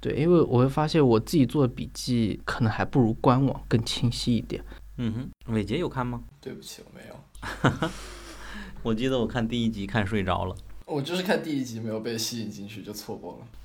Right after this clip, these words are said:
Speaker 2: 嗯。
Speaker 1: 对，其实有一个契机吧，就是你一定要挑一个你绝对空闲的时间，一口气给它，比如说第一季你要一口气给它看完。我曾经也是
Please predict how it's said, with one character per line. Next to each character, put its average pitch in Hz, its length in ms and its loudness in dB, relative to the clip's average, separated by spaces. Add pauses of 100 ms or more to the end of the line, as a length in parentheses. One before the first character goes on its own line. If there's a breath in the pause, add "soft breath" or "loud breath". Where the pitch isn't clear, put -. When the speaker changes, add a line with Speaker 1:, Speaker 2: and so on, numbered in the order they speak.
(140)
Speaker 2:
嗯。 95 260 -6 (100)
Speaker 1:
对， 127 260 4 (160)
其 - 160 0
实 143 160 4
有 101 180 10
一 107 100 4
个 139 220 8
契 - 380 2
机 113 240 2
吧， 120 320 0
就 127 140 2
是 113 300 4 (140 loud breath)
你 117 260 10
一 117 40 10
定 165 240 8
要 156 160 8
挑 139 300 2
一 113 100 6
个 120 120 4
你 123 280 2
绝 107 260 4
对 170 200 6
空 - 280 4
闲 - 200 2
的 - 80 0
时 - 240 -2
间， - 280 0
一 131 100 2
口 - 240 2
气 - 180 2
给 - 180 -2
它， - 160 -2
比 - 160 -6
如 113 60 -2
说 135 80 6
第 139 220 0
一 135 40 2
季 139 160 0
你 113 140 2
要 - 180 2
一 165 80 2
口 - 240 -4
气 - 180 -2
给 - 100 -4
它 - 160 -4
看 - 280 -2
完。 - 140 -8 (320 soft breath)
我 123 120 6
曾 139 200 6
经 208 160 8
也 156 140 8
是 135 340 6